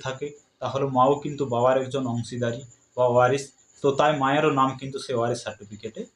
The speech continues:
থাকতে হবে। চার নম্বরে হচ্ছে মৃত্যু সার্টিফিকেট, অর্থাৎ বাবা যে মারা গেছে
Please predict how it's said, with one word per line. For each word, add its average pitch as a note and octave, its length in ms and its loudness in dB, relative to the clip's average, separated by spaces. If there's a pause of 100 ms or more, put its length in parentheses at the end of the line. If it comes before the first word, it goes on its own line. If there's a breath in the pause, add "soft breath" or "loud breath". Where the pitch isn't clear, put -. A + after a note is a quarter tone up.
থাকতে A#2 300 -6
হবে। F#2+ 200 -18 (500 soft breath)
চার D3 200 2
নম্বরে E3+ 400 4
হচ্ছে D#3 360 -4
মৃত্যু C#3 320 -4
সার্টিফিকেট, G#2+ 560 -8 (320)
অর্থাৎ C3 320 0
বাবা B2 260 4
যে D3+ 140 -2
মারা C3 280 2
গেছে C3+ 280 -2